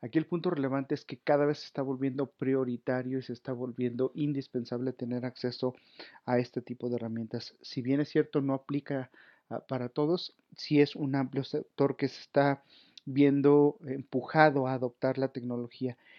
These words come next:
Y entonces en el se-, en el sector educativo, sobre todo educación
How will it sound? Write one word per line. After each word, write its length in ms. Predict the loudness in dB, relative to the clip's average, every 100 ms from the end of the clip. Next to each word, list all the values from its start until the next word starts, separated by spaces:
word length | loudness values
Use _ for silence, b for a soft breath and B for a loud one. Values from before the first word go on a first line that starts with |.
| b
Y 100 | 2
entonces 360 | 4 4 -2 -2
en 120 | 0
el 100 | -2
se-, 120 | -6 -4
en 100 | -2
el 120 | -2
sector 320 | -6 -2 0
educativo, 640 | 0 -2 -2 2 2 2 _ _ _ _ _ _ -18
sobre 320 | -4 0 0
todo 240 | 2 4 4
educación 640 | 4 -2 0 2 2 2